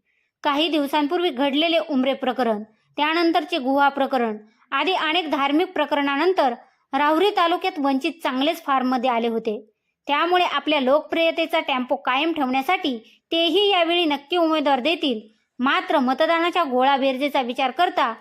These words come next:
वंचितच्या मताचा आकडा फक्त तनपुरेंनाच डोकेदुखी ठरू शकतो, हेही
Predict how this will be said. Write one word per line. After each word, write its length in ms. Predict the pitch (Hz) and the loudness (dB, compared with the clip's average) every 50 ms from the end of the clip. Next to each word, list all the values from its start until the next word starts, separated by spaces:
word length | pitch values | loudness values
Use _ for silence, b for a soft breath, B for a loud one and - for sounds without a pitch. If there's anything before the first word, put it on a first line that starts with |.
| b b b b b _ - | b b b b b _ -2
वंचितच्या 560 | 269 294 302 302 294 370 381 370 - 415 392 | 2 4 4 4 4 2 -2 -2 -2 0 2
मताचा 400 | 370 349 302 - 302 294 302 285 | 2 2 2 2 0 0 0 0
आकडा 280 | 269 277 - 320 294 262 - - | -2 0 0 0 0 0 0 -2
फक्त 180 | 302 285 - 330 311 - | -4 -2 0 -2 -2 0
तनपुरेंनाच 640 | 285 269 262 262 - 339 339 339 339 349 381 381 311 | 0 0 0 0 -2 -2 0 0 2 2 2 2 2
डोकेदुखी 480 | 330 294 277 - 302 254 285 269 - 285 | 2 0 0 0 -2 -4 -4 -4 -6 -4
ठरू 260 | 269 247 262 269 262 | -2 -2 0 0 0
शकतो, 360 | 269 330 339 339 - 285 240 233 b b b b b b | 0 -2 -2 0 0 0 0 -2 b b b b b b
हेही 280 | 311 320 339 320 349 | 0 0 2 2 0